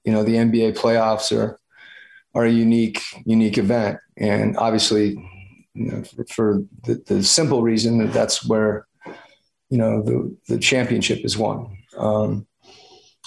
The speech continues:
that said, you know, you don't ignore the regular season. Um, you know, I, I don't think it was a goal at the beginning of the year to, you know, to win the regular season. Um, the goal was to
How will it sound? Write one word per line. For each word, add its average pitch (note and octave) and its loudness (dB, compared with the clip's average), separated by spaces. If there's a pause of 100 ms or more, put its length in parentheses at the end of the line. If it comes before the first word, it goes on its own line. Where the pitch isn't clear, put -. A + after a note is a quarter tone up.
that C3+ 2
said, B2 2
you A#2+ 0
know, A#2 2
you A#2+ 4
don't A#2+ 2
ignore A#2+ 4
the C3+ 2
regular A2+ 2
season. A#2 2
Um, A2 -2 (600)
you A2+ -2
know, A2 0
I, A#2 0
I A#2 4
don't A#2+ 0
think A#2 0 (640)
it A#2+ -2
was A#2 0
a A2+ 2
goal B2 0 (200)
at A#2 -10
the A2+ -4
beginning A#2+ 2
of A2 2
the A2 4
year A#2+ 2
to, G#2+ -2 (760)
you - -2
know, A2+ 0
to B2+ 0
win B2+ 2
the B2 2
regular A#2 2
season. A#2 2 (160)
Um, A#2 0
the A#2 -4
goal A#2+ 2
was A2+ -2
to B2 -2